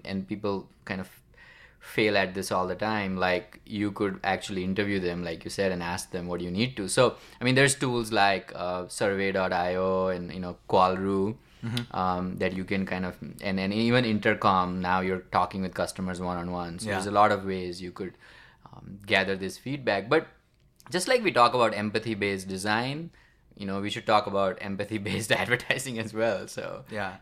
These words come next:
Speaker 1: yeah, getting into the other people's
Speaker 2: Don't try
Speaker 1: shoes
Speaker 2: to
Speaker 1: and
Speaker 2: trick people. Don't try to trick people. That's probably, like, I think a lot of that happens where people
Speaker 1: Yeah,
Speaker 2: think
Speaker 1: yeah. And I think in the offline world, like, we're so used to, you know, doing business with friends, right? They say, like, um, if you had a choice,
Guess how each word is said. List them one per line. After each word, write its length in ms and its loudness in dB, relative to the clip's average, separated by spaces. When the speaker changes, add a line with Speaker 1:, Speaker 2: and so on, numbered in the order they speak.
Speaker 1:
yeah, 180 -10
getting 460 -6
into 140 -4
the 100 -4
other 220 -6
people's 420 2
Speaker 2:
Don't 80 2
try 140 6
Speaker 1:
shoes 80 6
Speaker 2:
to 60 0
Speaker 1:
and 100 -4
Speaker 2:
trick 200 -4
people. 520 -8
Don't 180 -2
try 160 -4
to 80 -6
trick 220 -6
people. 280 -4
That's 180 -2
probably, 460 -2
like, 220 -4
I 220 -6
think 320 -6
a 80 -2
lot 180 6
of 60 2
that 160 4
happens 420 -4
where 140 -2
people 140 0
Speaker 1:
Yeah, 380 6
Speaker 2:
think 140 0
Speaker 1:
yeah. 300 4
And 180 2
I 140 2
think 140 0
in 80 2
the 80 4
offline 580 4
world, 300 2
like, 260 2
we're 200 0
so 200 2
used 440 0
to, 420 -2
you 80 -12
know, 160 -2
doing 240 -2
business 340 -2
with 140 -8
friends, 420 -4
right? 220 -2
They 120 6
say, 300 6
like, 440 4
um, 400 2
if 140 -8
you 80 4
had 140 6
a 40 4
choice, 840 4